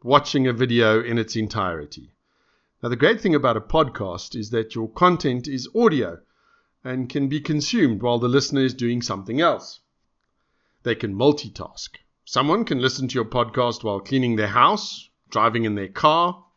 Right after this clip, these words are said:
jogging, or exercising at the gym. Doing so doesn't distract them from their current activity. It enriches it. Audio content is portable and it's convenient. Point number two,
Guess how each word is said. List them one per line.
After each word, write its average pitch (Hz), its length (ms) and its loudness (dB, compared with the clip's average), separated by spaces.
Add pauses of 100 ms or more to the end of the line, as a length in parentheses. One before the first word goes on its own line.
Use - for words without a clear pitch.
(140)
jogging, 165 560 2 (480)
or 214 180 8
exercising 135 720 2
at 135 100 -4
the 143 60 -8
gym. 135 420 0 (680)
Doing 240 260 0
so 151 300 0
doesn't 180 420 -6
distract 180 560 -6
them 110 220 -4
from 123 180 -4
their 123 120 -2
current 123 460 -2
activity. 139 720 -4 (760)
It 123 120 -8
enriches 143 640 2
it. - 220 -14 (520)
Audio 190 380 4
content 147 600 -4 (140)
is 110 140 -14
portable 165 720 0 (520)
and 156 200 -4
it's - 160 -8
convenient. 92 800 -10 (1300)
Point 320 140 4
number 294 160 2
two, 185 560 0